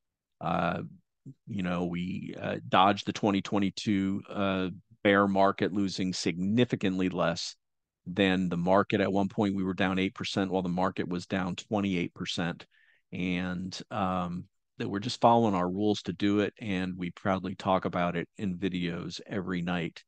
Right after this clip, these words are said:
And if you're interested in this approach, reach out. My email is don at revere asset dot com. My partner's Dan Stewart, Dan at revere asset dot com. The phone is eight five five real wealth. That's eight five five, seven three two,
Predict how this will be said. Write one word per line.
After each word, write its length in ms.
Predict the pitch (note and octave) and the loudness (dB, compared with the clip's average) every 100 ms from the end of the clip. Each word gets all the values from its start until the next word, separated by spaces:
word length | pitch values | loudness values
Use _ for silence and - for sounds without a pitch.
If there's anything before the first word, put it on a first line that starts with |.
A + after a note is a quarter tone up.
| _ _ _ - | _ _ _ -8
And 100 | F#2 | -6
if 100 | - | -2
you're 120 | G2 | -2
interested 320 | F2 - - | -2 -6 -4
in 100 | F#2 | -2
this 180 | F2+ - | -2 -4
approach, 460 | E2+ - F#2+ F2 - | -8 -2 -2 -2 -4
reach 260 | G2 F2+ | -6 -2
out. 400 | F#2+ F2+ F2+ - - _ _ _ _ | 2 2 2 -4 -16 _ _ _ _
My 160 | F#2+ G2+ | 2 2
email 400 | A2 G#2 G2 F#2+ | 4 4 4 2
is 100 | F#2+ | 2
don 200 | G2+ G2+ | 4 4
at 60 | |
revere 300 | G2+ F#2+ F#2+ | 2 2 4
asset 300 | F#2+ F#2 G2 - | 4 2 0 0
dot 180 | G2+ - | -2 0
com. 300 | B2 B2 B2+ | 4 6 6
My 100 | A#2 | 4
partner's 380 | - A#2+ A#2+ G#2+ | 4 2 2 -2
Dan 240 | A2+ G#2 | 0 0
Stewart, 420 | G2 - C#3 B2+ D#2+ - | -2 2 4 4 2 2
Dan 180 | C3 | 2
at 60 | A#2+ | 4
revere 280 | B2+ B2 B2 | 4 4 6
asset 300 | B2 - - | 4 2 2
dot 200 | A2+ - | 0 0
com. 340 | - B2+ A#2 | 0 0 2
The 80 | G#2+ | 0
phone 340 | - A2+ A2+ | 0 2 4
is 120 | G2 - | 2 0
eight 200 | C3+ - | -2 2
five 220 | A2+ G2 | 4 4
five 320 | - G#2 G2 | 6 6 6
real 220 | G#2 G2 F#2 | 2 0 2
wealth. 240 | G2 F#2 | 4 4
That's 240 | G2 G#2 G#2 | 2 -2 -2
eight 160 | F2 - | -4 0
five 200 | F2+ - | 0 2
five, 280 | G2+ F2+ | 2 2
seven 320 | - G#2 F#2+ F#2+ | 0 -4 -4 -6
three 200 | G2+ F2+ | -6 -4
two, 320 | - F2+ | -2 0